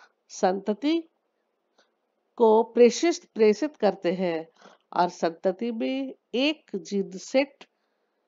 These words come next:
अ, केवल एक डीएनए श्रृंखला के रूप में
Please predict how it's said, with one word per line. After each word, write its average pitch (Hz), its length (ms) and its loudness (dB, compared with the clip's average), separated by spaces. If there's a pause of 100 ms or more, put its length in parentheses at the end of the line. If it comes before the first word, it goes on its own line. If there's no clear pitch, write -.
(360)
अ, 185 220 -4 (160)
केवल 262 360 4
एक 277 400 0
डीएनए 208 640 0 (340)
श्रृंखला 220 500 2
के 247 220 0
रूप 196 240 2
में 202 400 0